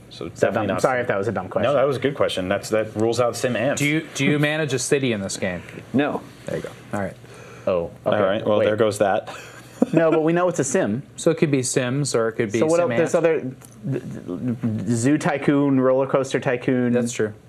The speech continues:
Speaker 3: Is it part of the Sim series?
Speaker 1: Well, Roller
Speaker 2: Ooh.
Speaker 1: Coaster Tycoon has people in it, so
Speaker 2: Yeah.
Speaker 1: yes. Uh,
Speaker 3: C-, can you answer that one?
Speaker 4: What are you asking?
Speaker 3: Is it part of the Sim series instead
Speaker 4: No.
Speaker 3: of Sim
Speaker 2: It's
Speaker 3: in the
Speaker 2: totally a
Speaker 3: Name?
Speaker 2: good question.
Speaker 4: No.
Speaker 2: That, that, yeah, it's a smarter <laughs> question
Speaker 3: So
Speaker 2: than
Speaker 3: I don't know a lot of the other,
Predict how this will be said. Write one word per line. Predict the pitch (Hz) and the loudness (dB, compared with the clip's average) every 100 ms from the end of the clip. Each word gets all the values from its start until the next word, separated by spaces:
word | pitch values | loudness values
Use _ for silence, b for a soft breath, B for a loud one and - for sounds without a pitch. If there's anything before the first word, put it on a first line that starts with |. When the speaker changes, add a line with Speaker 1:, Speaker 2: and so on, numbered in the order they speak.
| - - - - - - - | -20 -20 -20 -20 -20 -4 0
Speaker 3:
Is | 151 | 2
it | 170 | 2
part | 160 165 | 0 2
of | |
the | 139 | 2
Sim | - 139 139 | 2 0 0
series? | 120 127 120 85 - - - - | 0 0 0 0 -4 -8 -12 -4
Speaker 1:
Well, | 147 143 | 0 4
Roller | 151 180 | 4 4
Speaker 2:
Ooh. | |
Speaker 1:
Coaster | 196 180 170 | 2 0 0
Tycoon | 180 165 151 | 0 0 0
has | 139 117 | 0 -2
people | 131 110 92 92 | -4 -4 -2 -2
in | 90 | -4
it, | 107 - - | -6 -12 -8
so | 214 | -2
Speaker 2:
Yeah. | 208 - | -2 -2
Speaker 1:
yes. | 101 87 - - - B B B - | 0 0 -2 -8 -16 B B B -4
Uh, | 95 92 92 | 0 0 0
Speaker 3:
C-, | - - - - - - | -4 -16 -10 -10 -10 -4
can | 127 | -2
you | 120 | 0
answer | 120 143 | 0 0
that | 139 | 0
one? | 156 151 - - - | -4 -6 -12 -8 -2
Speaker 4:
What | 113 | 2
are | |
you | 120 | 2
asking? | 120 143 | 2 0
Speaker 3:
Is | 135 | 0
it | |
part | 151 160 | 0 0
of | 127 | 0
the | 123 113 | -2 -2
Sim | - 156 147 123 | -2 0 0 0
series | - 135 117 87 98 | 0 0 0 0 0
instead | 104 | 0
Speaker 4:
No. | 104 | -2
Speaker 3:
of | |
Sim | - 120 | -2 -2
Speaker 2:
It's | |
Speaker 3:
in | 104 | 0
the | |
Speaker 2:
totally | 98 110 | 0 2
a | 95 | 2
Speaker 3:
Name? | 92 | 0
Speaker 2:
good | 80 | -4
question. | 80 - - 101 | -6 -8 -6 -4
Speaker 4:
No. | 90 | -2
Speaker 2:
That, | 95 - - - - - | -4 -6 -10 -12 -8 -4
that, | 98 - | -4 -2
yeah, | 107 104 | -2 0
it's | 120 | 0
a | |
smarter | 123 127 123 | 0 0 0
<laughs> | - | 0
question | 175 - 143 123 | 0 0 0 2
Speaker 3:
So | 113 | 2
Speaker 2:
than | 110 | 2
Speaker 3:
I | 151 | 0
don't | 208 185 | 0 0
know | 165 165 | 0 2
a | |
lot | 131 123 | 2 0
of | 110 | 0
the | 117 | 0
other, | 113 110 110 | 2 0 -2